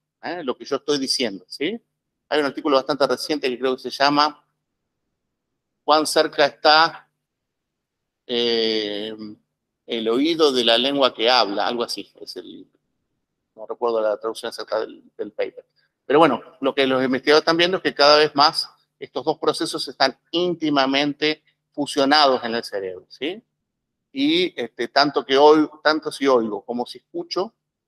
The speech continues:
como si, perdón, pronuncio, este, se activan zonas, este, equivalentes en la corteza, no de la misma forma,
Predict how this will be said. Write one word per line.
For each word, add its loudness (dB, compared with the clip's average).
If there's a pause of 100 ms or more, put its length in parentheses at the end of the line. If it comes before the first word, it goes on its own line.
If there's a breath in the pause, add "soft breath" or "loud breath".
como 0
si, -4
perdón, -2 (200)
pronuncio, 2 (480)
este, -4
se -2
activan 0
zonas, -2
este, -20
equivalentes 0
en -6
la 2
corteza, -4
no 4
de 6
la 4
misma -2
forma, 4